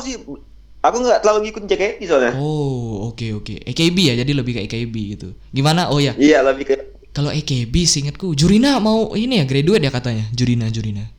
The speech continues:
Speaker 2: Kalau nggak salah ya?
Speaker 1: Iya.
Speaker 2: Ah.
Speaker 1: Malah udah mau keluar singlenya.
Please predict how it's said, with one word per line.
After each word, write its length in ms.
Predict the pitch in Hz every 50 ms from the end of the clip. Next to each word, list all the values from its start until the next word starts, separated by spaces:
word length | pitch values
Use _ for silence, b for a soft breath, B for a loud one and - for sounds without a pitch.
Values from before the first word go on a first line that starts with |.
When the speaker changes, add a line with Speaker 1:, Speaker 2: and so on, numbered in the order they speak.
| - - -
Speaker 2:
Kalau 80 | 123 117
nggak 140 | 113 120 143
salah 160 | 143 131 107
ya? 80 | 95 101 -
Speaker 1:
Iya. 300 | - 151 170 190 190 175 147 - - - - - - - - - - - - - -
Speaker 2:
Ah. 200 | - 131 131 139 143
Speaker 1:
Malah 320 | 156 170 202 202 214 202
udah 100 | 196 190
mau 300 | 190 185 190 190 190 190
keluar 320 | 190 190 190 190 185 185 185 190 - - - -
singlenya. 560 | - 170 170 170 170 180 180 170 139 135